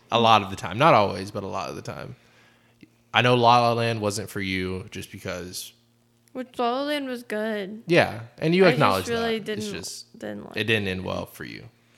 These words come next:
Speaker 1: Um, and so I think that's, I think that's a really interesting take that you have on it. I, for me, I love this movie.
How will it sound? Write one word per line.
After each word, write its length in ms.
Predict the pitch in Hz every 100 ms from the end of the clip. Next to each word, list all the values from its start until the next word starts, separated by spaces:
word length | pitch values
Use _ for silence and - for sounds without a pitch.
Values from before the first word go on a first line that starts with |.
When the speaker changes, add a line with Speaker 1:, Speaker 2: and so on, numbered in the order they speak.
| _ _ _ _ _ _ _ _ _ _ _ _ _ _ _ _ _ -
Speaker 1:
Um, 540 | 104 98 90 - - - _ _
and 160 | 123 123
so 180 | - 135
I 140 | 127
think 240 | 143 143
that's, 600 | 120 107 101 - - - - _
I 100 | -
think 160 | 131 151
that's 220 | 131 123
a 40 | 123
really 240 | 113 104
interesting 400 | 101 - - 95
take 260 | - 95 -
that 160 | 92
you 120 | 101
have 200 | 95 95
on 140 | 95 95
it. 160 | 67 - _ _ _ _ _ _ _ _ _ _ _ _
I, 180 | 113 123
for 280 | - - 127
me, 540 | 120 131 143 160 170 -
I 120 | 110 117
love 460 | 120 113 117 131
this 200 | 131 123
movie. 600 | 120 117 110 110 107 107